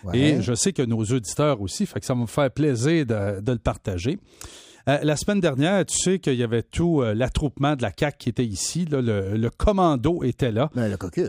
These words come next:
Speaker 2: Ben, le caucus, c'était
Speaker 1: Ouais.
Speaker 2: mieux, là, dans le fond. Tous les ministres étaient ici pour, euh, euh, je pense que c'est quasiment trois journées complètes, ou à tout le moins deux journées et demie.
Speaker 1: Deux, euh, jours pour, en fait, une journée et demie de caucus, et puis
Speaker 2: Ouais,
Speaker 1: la
Speaker 2: mais tu sais,
Speaker 1: jour-,
Speaker 2: il,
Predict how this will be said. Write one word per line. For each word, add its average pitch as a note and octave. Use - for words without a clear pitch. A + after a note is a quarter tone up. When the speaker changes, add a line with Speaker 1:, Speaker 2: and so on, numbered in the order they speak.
Speaker 2:
Ben, A2+
le F#2
caucus, G#2+
c'était -
Speaker 1:
Ouais. G#2
Speaker 2:
mieux, A#2
là, B2
dans A2
le G#2
fond. D3+
Tous -
les D#3+
ministres B2
étaient A#2
ici F#2+
pour, A#2+
euh, F2
euh, F#2+
je A#2+
pense A3
que -
c'est D3+
quasiment C#3+
trois E3+
journées B2
complètes, A#2+
ou E3
à C#3
tout D3+
le C3+
moins C#3+
deux D3+
journées B2
et G#2+
demie. G2+
Speaker 1:
Deux, G3
euh, C3+
jours E3+
pour, C#3
en D3
fait, A3
une C4
journée G#3+
et F3+
demie F3+
de F#3+
caucus, -
et C#3+
puis D#3
Speaker 2:
Ouais, G#3
Speaker 1:
la -
Speaker 2:
mais C3
tu C3
sais, D#3+
Speaker 1:
jour-, G3+
Speaker 2:
il, D#3+